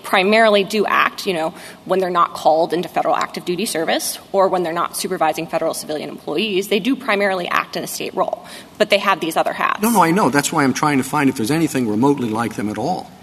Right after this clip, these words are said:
Speaker 1: I mean, I, I think the closest thing, if you're talking about the federal system, is the head of federal military departments. That would be the most analogous thing.
Speaker 2: But how are they remotely like it? I mean, nobody would say, "Well, let's try to figure out if you're a federal officer or a federal agency."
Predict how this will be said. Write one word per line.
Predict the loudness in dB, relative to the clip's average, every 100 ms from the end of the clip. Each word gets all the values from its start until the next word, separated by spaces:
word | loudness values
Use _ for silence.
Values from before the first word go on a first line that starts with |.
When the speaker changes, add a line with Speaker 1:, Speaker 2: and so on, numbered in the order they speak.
| -20 -20 -12
Speaker 1:
I | -2
mean, | 0
I, | 2 0 0
I | 2
think | 2
the | 2
closest | 2 2 2
thing, | 0 -2
if | -2
you're | -10 -4
talking | 0 2
about | 0
the | 4
federal | 6 6
system, | 2 -2 -2 -2
is | -2
the | -4
head | 0 2 2 2 2
of | 2 2 -2 -14 -4
federal | 2 2 2
military | -2 -2 -2 -6
departments. | -10 -6 -6 -6 -6
That | 2 2
would | 2
be |
the | -2
most | -4 -6 -8
analogous | -6 -4 -4 -4 -6
thing. | -2 2
Speaker 2:
But |
how | 6 6
are | 6
they | 2
remotely | 4 4 4 2 0
like | -4 -6 -8
it? | -8
I | -4
mean, | 0
nobody | 2 4 6
would | 4
say, | 2 0 2
"Well, | 4 4
let's | 4 2
try | 2
to | 2
figure | 2 0 0
out | 0 -2
if | -2
you're | -2
a | -2
federal | -2 -4 -2
officer | 2 2 0 -2 -4
or | -6 -6
a |
federal | -4 -2 -2 0
agency." | 2 0 -4 -6 -10